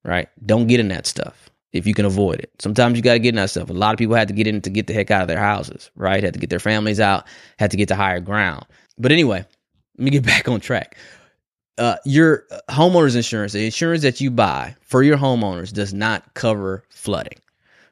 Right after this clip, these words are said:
right? And I don't know about, I have to, something I have to look up, and it just popped in my head. I'm not sure about wildfires either. So if you're on the West Coast, your homeowner's insurance may not cover wildfires. So it's something you wanna think about. If that is the case,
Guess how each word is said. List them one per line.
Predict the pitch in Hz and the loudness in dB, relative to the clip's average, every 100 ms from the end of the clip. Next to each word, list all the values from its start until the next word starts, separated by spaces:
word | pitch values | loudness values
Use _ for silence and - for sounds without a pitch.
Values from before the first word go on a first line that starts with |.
| - | -2
right? | 104 - | 0 0
And | 104 | 0
I | 113 | 2
don't | 147 147 | 2 2
know | 143 | 2
about, | 139 120 117 110 | 2 2 2 2
I | |
have | 120 | 0
to, | - | -2
something | - 117 110 | -4 -2 -2
I | |
have | 113 | -2
to | 104 | -2
look | 104 104 113 | -4 -4 -2
up, | 101 | -4
and | - 95 | -6 -10
it | |
just | 95 92 | -8 -10
popped | - 117 95 | -6 -6 -6
in | |
my | 95 85 | -8 -4
head. | 101 92 - - _ | -4 -4 -12 -20 _
I'm | 107 | 0
not | 135 127 | 0 0
sure | - 151 | 0 2
about | 135 107 | 4 4
wildfires | 117 123 127 - 92 82 | 4 6 4 2 0 0
either. | 110 101 - | 0 -2 -4
So | - 107 | -6 -4
if | 98 | 0
you're | 123 | 0
on | |
the | 113 | 2
West | 107 127 - | 4 2 4
Coast, | 131 120 - _ _ | 2 2 -4 _ _
your | - 113 123 | -4 2 2
homeowner's | 127 160 151 110 | 2 2 2 0
insurance | 104 - 110 101 | -2 -2 -4 -2
may | 101 117 | 0 0
not | 117 107 | 2 0
cover | - 117 107 | 0 2 2
wildfires. | 101 107 104 - 50 - - _ _ _ | 4 4 2 -4 -8 -14 -20 _ _ _
So | - | -4
it's | 131 | 0
something | 165 156 151 | 0 0 0
you | |
wanna | 135 117 | 0 -2
think | 104 127 110 | 0 -2 0
about. | 104 - - _ - - _ | -4 -4 -8 _ -20 -20 _
If | 123 120 | 0 2
that | 135 147 | 0 2
is | 156 170 | 0 0
the | 170 | -2
case, | - 135 98 - | 2 2 2 -4